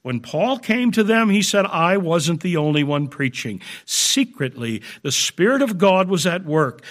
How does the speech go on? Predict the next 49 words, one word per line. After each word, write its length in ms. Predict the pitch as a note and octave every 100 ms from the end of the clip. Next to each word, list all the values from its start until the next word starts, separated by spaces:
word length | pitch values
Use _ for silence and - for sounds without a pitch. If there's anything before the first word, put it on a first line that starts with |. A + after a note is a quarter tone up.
| -
and 140 | D3+ D3
the 60 |
Spirit 420 | C3+ - G#3+ A#3+
of 220 | A#3+ G3 F#3+
God 340 | G#3 F#3 E3
came 380 | - F3+ E3 D3+
and 120 | D3
gave 280 | C#3 E3 D3+
you 160 | F3 F3+ - -
illumination. 840 | F3+ F3 F#3+ G3+ F#3+ F#3+ - C#3+ C3
He 120 | E3
opened 340 | F#3+ G3 A3
your 180 | G3+ G3
eyes 460 | F#3+ F3 C#3+ C#3 -
to 120 | D#3+
see 480 | - - A3 F3 C3 - -
your 200 | D#3+ E3+
sin. 560 | - G#3 F3 C3 B2 - - -
He 160 | E3+
opened 300 | D#3 A#2+ B2+
your 160 | C3+ C3+
eyes 360 | D3+ F#3+ G#3 -
to 100 | G3
see 260 | - G#3+
the 140 | G#3 G#3
glory 580 | G#3 A3+ A3+ G3 D#3+
and 100 | D3
the 60 | D#3
beauty 500 | D3+ G#3 B3+ G3 E3
and 120 | D3
the 20 |
value 540 | D3+ G3+ A#3+ B3+ G3+ D#3+
of 100 | D3
Jesus. 540 | D#3 G#3 G#3+ D3 B2+ - - - -
He 160 | E3
opened 300 | D#3 D3+ F3
your 120 | G#3+
eyes 460 | A3+ A#3+ G#3+ F3+ D#3
to 140 | - F3
understand 800 | F#3+ F#3+ - - C4 B3 G3+ E3
the 80 |
truthfulness 920 | D#3+ - - F#4 C#4+ - F3+ D3+ B2+ - - -
of 120 | G3
the 120 | F#3 F#3
gospel 560 | G3 A3+ - - F#3
that 160 | F3 F3+
was 180 | G3 D3
being 320 | G3+ G#3 F#3
preached. 480 | - B3 F3+ -